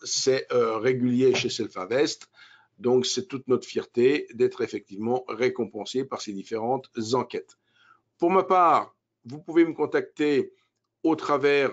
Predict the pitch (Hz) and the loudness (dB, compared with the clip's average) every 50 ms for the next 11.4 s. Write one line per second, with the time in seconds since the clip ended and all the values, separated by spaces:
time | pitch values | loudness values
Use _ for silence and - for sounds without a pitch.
0 | - 117 110 101 98 101 127 123 120 120 117 113 110 110 120 117 113 113 131 131 | -4 -10 -18 -20 -4 2 2 4 4 4 2 0 -2 -2 -4 -4 -2 -4 -4 -4
1 | 131 120 95 101 95 - - 117 107 95 - 104 98 98 104 104 101 101 95 95 | -4 -6 -6 -8 -10 -8 -6 -6 -6 -6 -6 -6 -6 -4 -4 -4 -2 -4 -4 -4
2 | 101 147 143 135 143 139 135 127 - 139 123 110 101 - 120 110 113 - - 123 | -2 -2 -2 -2 -2 -2 -2 -2 -2 -4 -4 -4 -6 -6 -6 -6 -6 -6 -6 -6
3 | 123 117 - - - - 110 101 101 110 98 - 107 104 98 101 - - 175 190 | -6 -6 -6 -8 -10 -10 -10 -6 -4 -4 -4 -4 -6 -10 -10 -12 -12 -6 -4 -4
4 | - - - _ - - - _ _ - - - - 123 120 123 123 110 110 110 | -4 -4 -8 _ -20 -20 -20 _ _ -14 -10 -4 -2 2 2 2 2 2 0 -2
5 | 113 117 117 113 113 113 113 - - 113 113 110 104 - - - 98 95 95 92 | -2 -2 -2 -2 -2 -2 -4 -2 -2 0 0 -2 -4 -8 -10 -10 -8 -6 -6 -4
6 | 92 92 92 90 90 87 85 85 82 82 82 82 82 82 - _ - 123 104 - | -4 -2 -2 -2 -4 -6 -8 -10 -12 -12 -12 -12 -12 -14 -12 _ -4 -4 -4 -2
7 | - 127 117 113 104 95 92 - _ 92 - - 107 - - 117 120 139 160 185 | -2 0 0 0 -2 -6 -8 -10 _ -14 -10 -8 -8 -4 -2 -2 2 4 4 4
8 | 190 180 170 - - - - - _ _ 104 107 113 123 131 127 127 123 123 120 | 4 4 2 -2 -6 -12 -20 -20 _ _ -4 0 2 4 4 4 4 4 4 4
9 | 123 131 143 156 175 185 185 180 160 - - _ _ _ _ 135 143 151 - - | 4 4 4 4 4 4 4 2 2 0 -4 _ _ _ _ 0 0 0 0 -2
10 | - 123 110 113 113 - - 123 127 131 127 117 110 113 117 113 - - 117 107 | -6 -4 -4 -2 -4 -2 2 4 4 4 4 0 -6 -8 -10 -10 -8 -8 -8 -8
11 | - - - 131 131 127 113 - | -6 -2 2 4 4 4 4 2